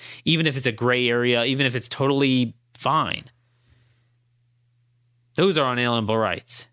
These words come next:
You have the courts just, just last night. Um, I have my, my buddy Nate Madden covering this for Conservative Review, but I've written about this a lot. The courts are saying now that Planned Parenthood has a right to state funding.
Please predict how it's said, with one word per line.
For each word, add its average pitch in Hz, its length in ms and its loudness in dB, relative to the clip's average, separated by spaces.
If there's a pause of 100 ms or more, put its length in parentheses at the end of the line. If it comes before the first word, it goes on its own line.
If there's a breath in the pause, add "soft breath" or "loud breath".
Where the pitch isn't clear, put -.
(180)
You 151 100 2
have 147 60 -2
the 143 80 0
courts 185 420 0
just, 175 320 -2 (140)
just 170 260 0
last 165 320 0
night. 143 300 0
Um, 107 340 -2 (400 loud breath)
I 131 80 -2
have 139 100 -2
my, 123 160 -2
my 113 200 0
buddy 120 240 -2
Nate 120 200 -2
Madden 117 360 -4
covering 107 440 -4
this 101 360 -2
for 113 160 -8
Conservative 110 500 -4
Review, 117 260 0
but 113 120 -2
I've 120 200 -2
written 135 180 -2
about 117 280 -2
this 117 140 -6
a 123 60 -2
lot. 120 280 0 (480 loud breath)
The 139 80 0
courts 226 420 0
are 147 160 2
saying 139 480 0
now 104 420 -2 (920)
that 135 300 -2
Planned 185 340 -2
Parenthood 117 560 0
has 120 200 -2
a 117 60 0
right 123 260 -2
to 120 100 -2
state - 320 -2
funding. 101 400 -2